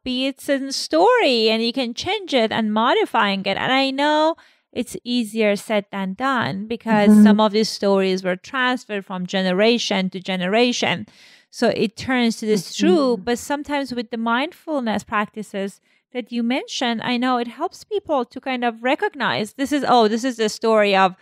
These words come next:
Speaker 1: good girls don't have sex," and kind of
Speaker 2: Mm-hmm.
Speaker 1: acknowledging that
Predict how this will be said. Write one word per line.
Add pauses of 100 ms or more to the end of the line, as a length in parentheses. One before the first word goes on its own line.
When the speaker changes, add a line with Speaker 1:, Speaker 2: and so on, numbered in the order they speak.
(360)
Speaker 1:
good
girls
don't
have
sex," (460)
and
kind
of
Speaker 2:
Mm-hmm.
Speaker 1:
acknowledging
that